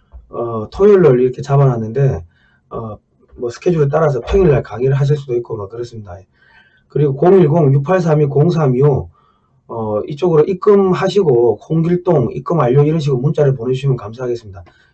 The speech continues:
열두 시간에 십만 원이고요. 일일이 다시 이일오삼 다시 팔공공삼 다시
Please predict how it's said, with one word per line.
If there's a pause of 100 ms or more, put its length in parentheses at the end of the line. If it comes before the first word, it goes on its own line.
열두
시간에
십만
원이고요. (360)
일일이 (360)
다시 (160)
이일오삼
다시
팔공공삼
다시